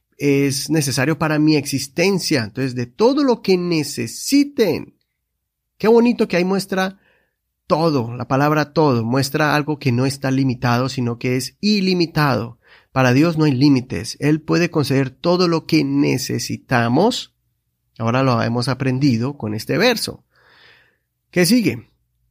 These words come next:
Todo lo que necesiten, coma. Cuando leemos coma, hay que mirar también esos puntos, esas comas, todos esos signos, eh, de escritura. Todo lo que necesiten, coma, entonces ahí nos va a explicar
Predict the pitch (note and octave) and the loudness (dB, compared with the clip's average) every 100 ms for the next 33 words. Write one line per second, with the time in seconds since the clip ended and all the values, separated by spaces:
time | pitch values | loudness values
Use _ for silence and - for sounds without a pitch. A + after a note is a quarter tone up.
0 | _ _ _ _ _ B2+ B2+ E3 E3+ F3 | _ _ _ _ _ 0 2 0 -2 -2
1 | F3 F3+ E3+ C#3+ A#2+ D#3+ G3 A#3 _ - | -2 -4 -2 -2 -2 -2 -4 -6 _ -4
2 | C#3+ A2 C3+ F#3 - D3 D3+ C#3 D3 A#3 | -2 0 -2 -6 -4 0 2 4 4 2
3 | A#3+ - G3+ F#3 C#3 E3 E3 D3+ D3+ D#3+ | 0 -2 -2 0 0 0 -2 -2 -2 -2
4 | D3+ C3+ B2 C#3+ E3+ - A#2+ C3 - C3+ | 0 2 2 2 0 -2 -4 -6 -4 -2
5 | B2 A#2+ C3+ C#3+ - _ - - A2+ C3 | -2 -2 -4 -4 -10 _ -18 -8 -2 -2
6 | - - C3 A#2 B2 C3 C3 C3+ C3+ D3 | -2 0 2 2 2 -2 -2 -2 0 0
7 | C#3+ - D#3+ B2 B2+ B2+ - _ - _ | -2 0 0 2 -2 -2 -6 _ -20 _
8 | A#2 A#2 G#2+ A2 - A2 D#3+ B2+ - _ | -6 -4 -2 -4 -6 -6 -2 -2 -4 _
9 | _ _ _ _ _ _ _ _ _ _ | _ _ _ _ _ _ _ _ _ _
10 | _ _ D#3 F3 F#3+ F3 E3+ D#3 D3+ D3 | _ _ 2 4 4 2 2 2 0 0
11 | E3 B2 C3 D#3+ E3+ _ _ - D3 A#2 | 2 2 0 -2 -6 _ _ 0 2 2
12 | D3+ D3+ - - D3+ B2+ A#2+ C#3 A#2 B2+ | -2 -6 -14 -6 -4 -2 -2 0 0 -2
13 | B2 B2 - - B2 B2 A#2+ A#2+ | -2 -4 -4 -4 -4 -2 -2 -2